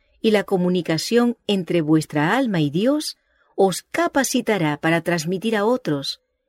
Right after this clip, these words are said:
mediante vuestras relaciones sociales, las más exquisitas bendiciones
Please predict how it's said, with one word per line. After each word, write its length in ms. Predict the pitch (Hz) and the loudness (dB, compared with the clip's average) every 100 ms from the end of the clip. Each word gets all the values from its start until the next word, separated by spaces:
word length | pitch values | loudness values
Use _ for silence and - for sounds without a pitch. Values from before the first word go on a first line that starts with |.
| _ - | _ -6
mediante 540 | 139 196 254 254 226 | 0 4 4 6 6
vuestras 380 | 196 185 180 175 | 6 2 0 0
relaciones 500 | 180 170 220 214 202 | 2 0 2 0 0
sociales, 760 | 208 - 220 160 151 160 - _ _ _ _ _ _ _ | -6 -2 0 2 2 -2 -6 _ _ _ _ _ _ _
las 380 | - 147 143 - | -2 0 0 -4
más 480 | 160 175 254 302 - | -2 2 2 2 0
exquisitas 720 | 285 - 247 - 220 196 165 | -4 -2 -4 -2 -4 -2 -2
bendiciones 920 | 175 160 160 - 240 208 139 - - | 0 0 -2 -2 -2 -2 -4 -6 -16